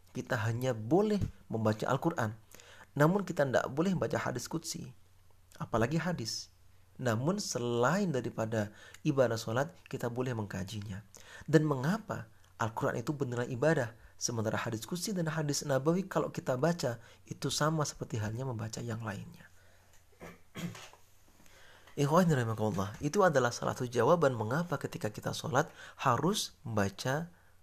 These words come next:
ayat Al-Quran dan tidak boleh selain bacaan Al-Quran, kecuali doa-doa yang kita panjatkan. Nah, ikhwan rahimakumullah, untuk perbedaan ketiganya, pertama Al-Quran, sebagaimana yang saya jelaskan di awal,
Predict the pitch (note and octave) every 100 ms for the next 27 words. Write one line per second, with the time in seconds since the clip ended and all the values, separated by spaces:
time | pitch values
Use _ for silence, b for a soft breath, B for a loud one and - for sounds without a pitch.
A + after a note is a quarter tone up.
0 | - G#2 A2 A#2+ - - A#2 A#2+ - C#3+
1 | C#3 A#2 A2+ - A#2 A#2+ D#3+ B2 G#2 -
2 | A2+ A2 B2+ F3+ - B B - G2+ -
3 | A#2 - G2+ - - - - A2 - -
4 | - - A2 - D#2+ D#2 D3+ - B B
5 | B A#2 A#2 A2+ A#2+ C3+ B2 A2 G#2+ -
6 | - D3 - - - - - _ - -
7 | - G#2 - B B B C3 - F#3 E3
8 | A#2+ G#2 G2+ A2 D#3 F3 B B B B
9 | - G#3 G#3+ - - E3+ C#3 B2+ B2+ C#3
10 | - C3 C3 A2+ A2 - - - D#3+ D3+
11 | - A2+ - - - F#2+ G2+ - - -
12 | - B2+ A#2+ A#2 G#2+ G#2 G#2 - G#2 A#2+
13 | B2+ - D#3 D3+ D3 D3+ G3 A3+